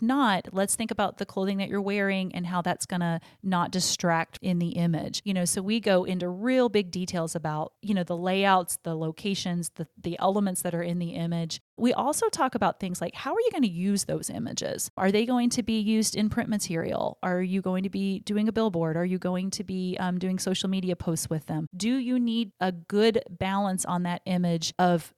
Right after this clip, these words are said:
negative space so that you can add your copy and not having the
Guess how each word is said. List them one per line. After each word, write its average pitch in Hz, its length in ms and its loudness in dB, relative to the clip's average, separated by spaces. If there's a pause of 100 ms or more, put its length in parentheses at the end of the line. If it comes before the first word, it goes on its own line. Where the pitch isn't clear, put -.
(120)
negative 208 400 4
space - 480 -4 (320)
so 220 140 6
that 202 240 2
you 208 100 4
can 208 280 0
add 196 280 0
your 185 120 2
copy - 560 -2 (100)
and 196 240 4
not 202 300 6
having 185 600 2
the 185 440 0